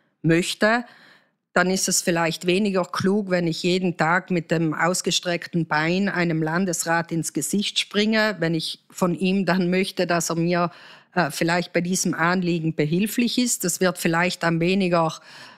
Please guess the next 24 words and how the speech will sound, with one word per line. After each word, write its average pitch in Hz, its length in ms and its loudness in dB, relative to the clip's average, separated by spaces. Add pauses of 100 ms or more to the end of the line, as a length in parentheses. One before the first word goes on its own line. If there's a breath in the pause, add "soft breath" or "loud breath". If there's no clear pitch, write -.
(160 loud breath)
äh, 170 160 2
schlagzeilenorientierte 202 1600 0
Politik 202 520 0
sein, 202 340 2
schlägt 180 360 -2
sich 147 220 -4
dann 170 180 2
natürlich 165 540 -2
auch 170 180 -2
auf 165 180 -4
das - 220 -4
Wahlergebnis, 196 920 0
äh, 196 260 0
nieder, 196 340 0
das 170 220 -2
ist - 160 -2
klar. 160 440 0 (520 loud breath)
Aber, 175 920 2
äh, - 60 -8
ich 190 160 -2
habe, 175 220 2
glaube 165 280 0
ich, - 140 -4
grundsätzlich, 196 960 0